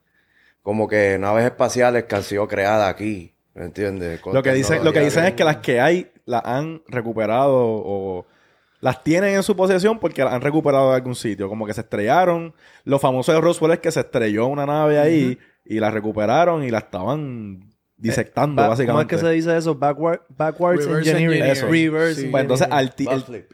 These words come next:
Speaker 2: el tipo, el tipo este Bob Lazar, él estaba, él estaba estudiando el motor. Como que él no estaba la nave, él dice que él tenía el motor.
Speaker 3: Ujú.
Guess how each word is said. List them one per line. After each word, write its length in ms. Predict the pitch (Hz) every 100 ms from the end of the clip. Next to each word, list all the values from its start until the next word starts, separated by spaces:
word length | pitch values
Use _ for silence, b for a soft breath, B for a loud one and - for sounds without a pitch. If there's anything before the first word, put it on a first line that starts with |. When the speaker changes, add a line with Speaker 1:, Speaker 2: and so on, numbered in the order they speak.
| _
Speaker 2:
el 160 | 151 151
tipo, 400 | 160 156 190 185
el 160 | 170
tipo 240 | 156 151 180
este 220 | 185 190
Bob 160 | 190 185
Lazar, 420 | 175 160 190 175
él 80 | 143
estaba, 760 | 147 170 170 170 165 - _ _
él 100 | 139
estaba 420 | 143 - 160 170
estudiando 960 | 165 - 160 165 180 170 143 131 131 _ _ _ _ _
el 540 | 120 123 117 113 113 110
motor. 560 | 113 107 117 117 101 _ _ _ _ _
Como 200 | 110 113
que 60 | 117
él 440 | 120 127 123 - _
no 140 | - 123
estaba 240 | - 135
la 80 | 143
nave, 320 | 139 143 113
él 200 | 117 110
dice 160 | 110 123
que 60 | 113
él 80 |
tenía 160 | 110 117
el 60 | 123
motor. 360 | 95 92 85 - _
Speaker 3:
Ujú. 360 | 131 131 143